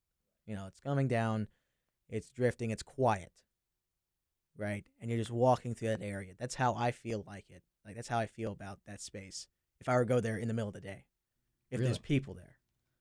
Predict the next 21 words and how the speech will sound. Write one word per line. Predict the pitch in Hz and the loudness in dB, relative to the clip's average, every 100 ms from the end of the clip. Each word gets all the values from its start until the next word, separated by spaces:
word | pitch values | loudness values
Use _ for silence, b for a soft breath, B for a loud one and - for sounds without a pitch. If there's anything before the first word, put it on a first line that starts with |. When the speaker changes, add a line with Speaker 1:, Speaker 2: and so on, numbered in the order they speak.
| _ _ _ | _ _ _
Speaker 2:
Even | 135 147 151 160 | 2 6 10 10
if | 147 | 8
there | 139 | 6
was, | 127 123 120 | 6 6 4
like, | 113 | 0
a | 107 | 0
full | 104 117 | 0 0
cafeteria | 120 120 - 104 101 | 2 0 2 0 0
and | 101 | -2
for | - | -2
some | 107 | 2
reason | 104 101 101 | 2 2 2
you | 104 | 4
went | 107 107 | 6 6
and | 101 | 4
you | 101 | 2
saw | 104 98 | 0 2
all | 117 131 | 4 4
the | 131 | 4
elementary | 127 117 110 | 4 4 2
kids, | 107 - 101 101 - | -2 -2 -4 -4 -8